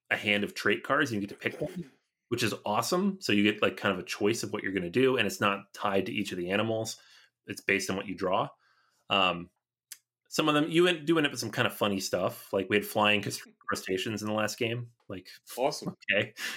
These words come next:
Speaker 1: <laughs> Um, and they, they're legitimately game-breaking. Like, that flight one I mentioned,
Speaker 2: Mm-hmm.
Speaker 1: normally you go top to bottom. If you move down to a certain point, you cannot go back up. Flight, you can go up or down.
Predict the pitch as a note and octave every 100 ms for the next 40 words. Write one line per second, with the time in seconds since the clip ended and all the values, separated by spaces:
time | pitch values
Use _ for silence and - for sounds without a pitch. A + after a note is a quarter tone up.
0 | - - A#2 - C3+ B2 C3 - D#3 A#2+
1 | _ - - - - A#2+ A#2+ A2 G2+ G2
2 | - _ - C#3+ D3+ F3 B2 B2 D3+ E3+
3 | D#3+ D3 F3 F3+ E3 B2 D3+ D3 G#2 F2
4 | F2 E2+ F#2+ F#2 A2 B2 - A#2 B2+ C3
5 | C#3 C3+ C#3+ E3+ E3+ - _ _ _ _
6 | _ _ A#2 - A#2 C3+ D3 E3+ C3+ C3
7 | B2+ - A#2 A#2 C3 A#2 F2 F2 - G#2
8 | A2 G#2 - _ G#2 G2+ A#2 G#2+ A2 B2+
9 | B2+ C#3+ C3 - A#2 A2+ A#2 G#2+ G#2+ G2+
10 | F#2 A2+ G2+ - - A2+ C#3 D#3 B2 A#2+
11 | B2+ A#2 B2 B2 B2 A#2+ A2 F2+